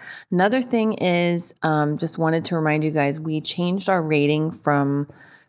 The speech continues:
clean to explicit, not because we're constantly dropping F-bombs <laughs> on the show, which some, some, some guests do. Some guests, there's no cursing at all in the episode.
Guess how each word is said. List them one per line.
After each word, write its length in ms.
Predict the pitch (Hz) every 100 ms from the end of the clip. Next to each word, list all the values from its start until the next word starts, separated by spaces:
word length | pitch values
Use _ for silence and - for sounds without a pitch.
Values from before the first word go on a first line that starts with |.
| -
clean 480 | - 170 165 170 165
to 120 | 170
explicit, 840 | 135 - - 135 - 165 185 - - _ _
not 340 | 165 156 147 151
because 720 | 160 - 170 151 147 147 -
we're 240 | 151 139
constantly 640 | 135 139 127 - 135 143
dropping 440 | 131 135 123 139 135
F-bombs 640 | 123 - - 180 233 240
<laughs> 100 | -
on 100 | 277
the 140 | 277 277
show, 440 | - 254 233 277
which 240 | 302 247 -
some, 360 | - - 214
some, 440 | - 247 240 240 240 - -
some 280 | - 214 247
guests 480 | 277 277 - - - - _ _ _ _ 190
do. 420 | 185 208 220 254
Some 260 | 254 180 185
guests, 280 | 180 180
there's 200 | 160 156
no 340 | 165 165 156 151
cursing 440 | - 147 165 147
at 40 | -
all 440 | 147 147 160 98
in 120 | 196
the 80 | 190
episode. 540 | 190 214 214 214 240